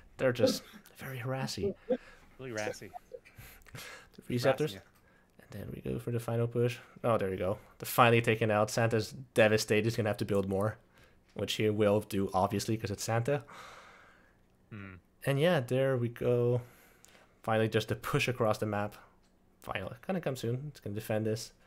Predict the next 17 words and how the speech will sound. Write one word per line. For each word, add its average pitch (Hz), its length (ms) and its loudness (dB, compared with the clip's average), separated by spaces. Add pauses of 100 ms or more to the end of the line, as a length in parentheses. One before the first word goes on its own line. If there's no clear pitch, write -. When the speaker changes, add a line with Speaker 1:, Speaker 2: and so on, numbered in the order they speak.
(560)
Speaker 1:
Oh, 185 80 0
actually, 220 200 0
this 269 120 2
is - 60 -8
a - 20 2
big 135 160 6
loss 117 220 6
for - 80 0
Magico 101 460 0 (120)
if 117 140 -4
he 117 60 -2
loses 104 300 0
all 101 80 2
these 101 160 -2
units 101 220 -2
for - 80 -8
nothing. 98 300 -4